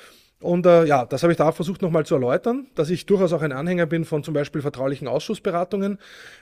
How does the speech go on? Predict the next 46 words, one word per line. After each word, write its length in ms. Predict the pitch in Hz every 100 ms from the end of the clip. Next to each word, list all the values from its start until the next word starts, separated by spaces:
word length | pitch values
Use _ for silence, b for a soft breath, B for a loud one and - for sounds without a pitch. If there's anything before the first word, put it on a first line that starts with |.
| B
Aber 540 | 151 160 170 160 - - 135 165 -
das, 280 | 160 147 165
äh, 40 |
also 560 | 156 160 151 - 139 147
ich 160 | 151
habe 140 | 156 156
aber 140 | 147
gleichzeitig 380 | 147 143 175 151
nichts 200 | 165 -
zurückgenommen, 580 | 160 190 214 175 180 170
bei, 300 | 156 156 151 b b b
was 140 | 147 143
irgendwie 180 | 151
vergangene 400 | 147 156 139 156
Veröffentlichungen 640 | 151 147 151 160 151 156 143
betrifft. 380 | 147 202 196 165
Die, 100 | -
aber 140 | 156
ich 280 | 175 - - _
hab's 220 | - 135
immer 180 | - 220
mit 140 | 220 202
offenem 380 | 180 220 185
Visier 220 | 175 165 202
getan. 300 | 135 113 110
Also 120 | 123
ich 60 | 160
hab 60 |
immer, 180 | 202 196 B B
ich 80 | 160
hab 60 |
nicht 200 | 214 -
das 200 | 180 -
mit 120 | 175
Journalisten 380 | 156 165 214 -
durchgesteckt, 640 | 202 247 262 240 240 - _ b
sondern 180 | b 185
ich 80 | 180
hab's 160 | 180 -
bei 100 | 170
Netzpolitik 480 | 180 - 180 185
verblockt 360 | 170 147 208 -
mit 100 | 165
meinem 200 | 147 147
Namen 300 | 139 214 180
drunter. 300 | 147 143 139